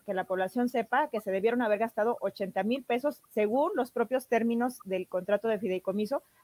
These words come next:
para la gestión del mismo. Y, sin embargo, eh, lo, lo importante es que no se dispuso del recurso público de la deuda. Esa deuda jamás se tocó.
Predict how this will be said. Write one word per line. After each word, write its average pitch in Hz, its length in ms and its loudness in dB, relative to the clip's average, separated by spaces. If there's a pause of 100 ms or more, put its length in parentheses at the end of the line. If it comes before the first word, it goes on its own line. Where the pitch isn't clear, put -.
(100)
para 240 240 8
la 247 400 6
gestión 214 420 -2
del 233 200 2
mismo. 247 480 0 (800)
Y, 202 240 -8
sin 233 180 4
embargo, 262 440 8 (120)
eh, 180 100 -6
lo, 190 200 0
lo 220 100 8
importante 254 480 4
es 349 80 0
que 226 140 0
no 254 160 2
se 269 120 -2
dispuso 262 640 0
del 202 160 -4
recurso 208 440 -2
público 240 500 -2
de 202 80 -2
la 175 140 0
deuda. 170 340 -2
Esa 247 180 2
deuda 247 360 4
jamás 208 520 0
se - 160 -6
tocó. - 280 -6